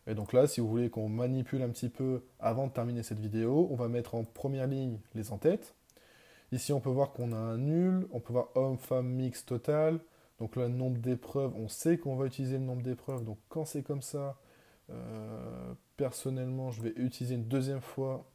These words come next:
première ligne pour en-tête et la colonne un, je vais venir la renommer. Donc là, c'est épreuve. Tac, épreuve,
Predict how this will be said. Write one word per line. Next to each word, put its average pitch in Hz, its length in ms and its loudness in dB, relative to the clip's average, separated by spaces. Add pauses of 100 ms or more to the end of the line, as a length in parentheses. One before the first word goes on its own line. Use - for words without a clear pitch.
(300)
première 120 240 -2
ligne 120 160 -2
pour 113 180 -6
en-tête 135 460 0
et 117 60 0
la 113 100 2
colonne 117 400 -2
un, 123 160 -4
je 113 140 -6
vais 104 40 -6
venir 110 220 -6
la 104 100 -4
renommer. 131 540 0 (1120)
Donc 113 160 -4
là, 127 100 2
c'est 120 240 0 (100)
épreuve. 160 380 2 (1700)
Tac, 151 480 -2 (100)
épreuve, 123 560 0